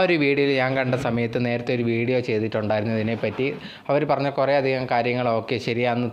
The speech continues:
തോന്നിയിട്ടുണ്ടായിരുന്നു. അതിന് ശേഷം ഈ സംഭവങ്ങളൊക്കെ അവർ വീഡിയോ ആയിട്ട് ചെയ്തതിന് ശേഷം ഈ പൊന്നൂസ് എന്ന് പറഞ്ഞ ഈ ഒരു ചേച്ചി ഉണ്ടെങ്കിൽ തൻ്റെ Instagram-ൽ ഒരു പോസ്റ്റ് ഇട്ടിരുന്നു. ആ പോസ്റ്റ് എന്ന് പറയുന്നത് ഈ നന്ദനയുടെ സഹോദരിയുടെ ഭർത്താവ് മുൻ കാമുകിയുമായിട്ട് നടത്തിയ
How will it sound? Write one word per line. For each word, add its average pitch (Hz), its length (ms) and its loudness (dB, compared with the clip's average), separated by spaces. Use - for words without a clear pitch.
തോന്നിയിട്ടുണ്ടായിരുന്നു. 107 680 0
അതിന് 175 340 0
ശേഷം 107 320 0
ഈ - 20 0
സംഭവങ്ങളൊക്കെ 135 580 0
അവർ 127 100 0
വീഡിയോ 139 260 2
ആയിട്ട് 143 220 0
ചെയ്തതിന് 165 520 2
ശേഷം 120 360 0
ഈ - 20 0
പൊന്നൂസ് 139 460 0
എന്ന് 139 180 0
പറഞ്ഞ 117 260 0
ഈ - 100 -2
ഒരു 107 200 -2
ചേച്ചി 120 340 -2
ഉണ്ടെങ്കിൽ 117 320 -2
തൻ്റെ 117 240 0
Instagram-ൽ 139 800 -2
ഒരു 120 120 0
പോസ്റ്റ് 156 380 2
ഇട്ടിരുന്നു. 110 360 -2
ആ - 100 2
പോസ്റ്റ് 139 400 -2
എന്ന് 156 160 0
പറയുന്നത് 120 540 0
ഈ 143 60 2
നന്ദനയുടെ 135 480 -2
സഹോദരിയുടെ 147 680 2
ഭർത്താവ് 127 480 2
മുൻ 139 120 0
കാമുകിയുമായിട്ട് 135 760 0
നടത്തിയ 117 320 -2